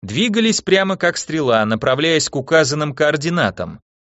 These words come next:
Кроу проламывался через крошащиеся кусты, как медведь, только живой, тащил за собой товарищей, постоянно заставляя их двигаться всё быстрее, а порой переходить на бег.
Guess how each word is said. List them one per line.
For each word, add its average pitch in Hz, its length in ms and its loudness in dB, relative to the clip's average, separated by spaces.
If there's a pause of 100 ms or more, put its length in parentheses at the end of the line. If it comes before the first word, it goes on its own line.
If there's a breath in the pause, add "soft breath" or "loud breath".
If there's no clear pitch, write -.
(120)
Кроу 233 320 2
проламывался 180 840 2
через 151 320 -4
крошащиеся 147 840 -2
кусты, 135 460 -6
как 170 300 0
медведь, 156 640 -2 (220)
только 156 300 2
живой, 131 520 0 (260)
тащил 185 380 2
за 160 120 -4
собой 156 380 0
товарищей, 135 760 0 (360)
постоянно 165 640 0
заставляя 147 600 0
их 151 360 -4
двигаться 160 560 -2
всё - 260 0
быстрее, 147 760 -2 (300)
а 104 140 0
порой 143 380 2
переходить 185 720 -2
на 127 120 0
бег. 95 400 -6